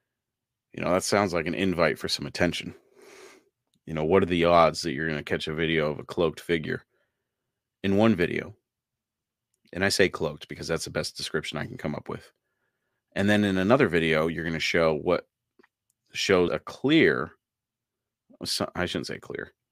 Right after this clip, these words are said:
a s-, a better shot of a bipedal something that appears to be furry or hairy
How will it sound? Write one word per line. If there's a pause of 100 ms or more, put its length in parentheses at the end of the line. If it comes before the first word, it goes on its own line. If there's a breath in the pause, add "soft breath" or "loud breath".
(360)
a
s-, (100)
a
better (880)
shot (920)
of
a
bipedal (120)
something (540)
that
appears
to
be
furry
or
hairy